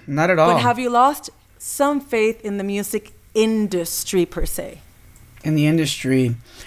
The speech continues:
Speaker 1: Well, that's a really good question. Um, I think the business is a lot different now. The business aspect is a lot different.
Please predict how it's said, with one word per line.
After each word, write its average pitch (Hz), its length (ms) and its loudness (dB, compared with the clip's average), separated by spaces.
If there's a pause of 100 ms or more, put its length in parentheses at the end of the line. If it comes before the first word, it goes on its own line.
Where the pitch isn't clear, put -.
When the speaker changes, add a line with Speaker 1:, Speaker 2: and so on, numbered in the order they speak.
(280)
Speaker 1:
Well, 208 440 6 (300)
that's 175 200 -4
a 202 80 2
really 147 360 4
good 139 180 0
question. 143 540 0
Um, 156 560 4 (440)
I 180 100 4
think 262 220 0
the 208 100 4
business 160 840 2 (320)
is 143 140 -2
a 151 80 4
lot 160 220 4
different 156 360 -4
now. 156 280 0 (600)
The 151 80 -2
business 147 420 -2
aspect 147 460 -2
is 135 120 -4
a 131 60 -2
lot 139 300 -4
different. 147 460 -8